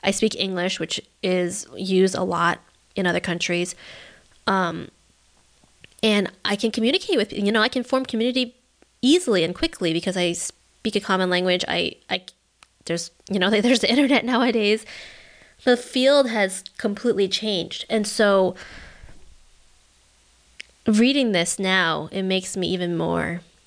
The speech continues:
grateful for my mom, but it also makes me realize kind of the growth in this, because at the same time, no parent wants their kid to feel guilty about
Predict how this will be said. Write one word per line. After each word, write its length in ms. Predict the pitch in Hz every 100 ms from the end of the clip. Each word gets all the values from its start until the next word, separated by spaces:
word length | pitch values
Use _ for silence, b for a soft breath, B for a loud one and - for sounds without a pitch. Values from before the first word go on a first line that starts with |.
| -
grateful 640 | - 208 185 - 156 147 - _ _ _
for 280 | - - 180
my 180 | 170 160
mom, 360 | 160 165 - 185 -
but 100 | 208
it 40 |
also 260 | 208 214 220
makes 240 | 196 196
me 100 | 190
realize 460 | 180 175 170 170 170
kind 180 | 190 170
of 80 |
the 80 | 165
growth 480 | 175 185 170 208 - -
in 160 | 285
this, 180 | 330 339
because 320 | 370 370 370
at 80 | 359
the 80 | 381
same 240 | - 466
time, 420 | - 294 285 226 202 -
no 320 | 226 254 359
parent 500 | - - 185 185 -
wants 240 | 180 185
their 160 | - 170
kid 260 | - 170
to 60 | 165
feel 220 | - 175 -
guilty 500 | 165 160 - - 208 B B B B B -
about 920 | 202 - - 170 165 170 - -